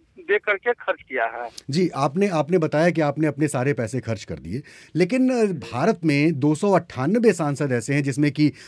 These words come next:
Speaker 2: भारत के गृह मंत्री भी शामिल हैं, राजनाथ सिंह शामिल हैं, बड़े-बड़े नेता, मुलायम सिंह यादव शामिल हैं,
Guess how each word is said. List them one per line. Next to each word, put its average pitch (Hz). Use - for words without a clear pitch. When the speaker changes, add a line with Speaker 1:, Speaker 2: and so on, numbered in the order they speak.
Speaker 2:
भारत 139
के 147
गृह 131
मंत्री 147
भी 139
शामिल 131
हैं, 131
राजनाथ 123
सिंह 139
शामिल 123
हैं, 123
बड़े-बड़े 185
नेता, 120
मुलायम 156
सिंह 160
यादव 135
शामिल 131
हैं, 156